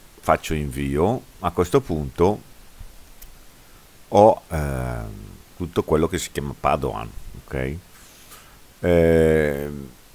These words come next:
e dunque cosa faccio? Vado a inserire il file che mi interessa, perché è il Padoan due, e dunque vado a inserirlo cliccando due volte e poi andrò qui a pubblicare.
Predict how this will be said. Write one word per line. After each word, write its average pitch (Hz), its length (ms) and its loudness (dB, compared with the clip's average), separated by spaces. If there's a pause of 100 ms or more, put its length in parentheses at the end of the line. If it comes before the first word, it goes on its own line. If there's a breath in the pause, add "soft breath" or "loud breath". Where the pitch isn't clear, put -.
e 107 140 2
dunque 113 260 0
cosa 95 200 2
faccio? 78 600 4
Vado 76 400 2
a 71 80 -4
inserire 76 840 0 (840)
il 90 120 -8
file 65 320 -2
che - 120 -6
mi 65 140 -6
interessa, 60 720 -10
perché - 280 -10
è - 20 -6
il 64 80 -8
Padoan 64 560 -4
due, 104 340 -12 (100)
e 92 120 -6
dunque 85 400 -8
vado 64 580 -6
a 65 180 -8 (120)
inserirlo 80 680 -4
cliccando 67 400 -8
due 85 180 -2
volte 98 360 -4
e 107 40 -4
poi - 300 -6 (380 loud breath)
andrò 87 500 -6
qui 67 280 -8
a - 80 -4
pubblicare. 69 760 -10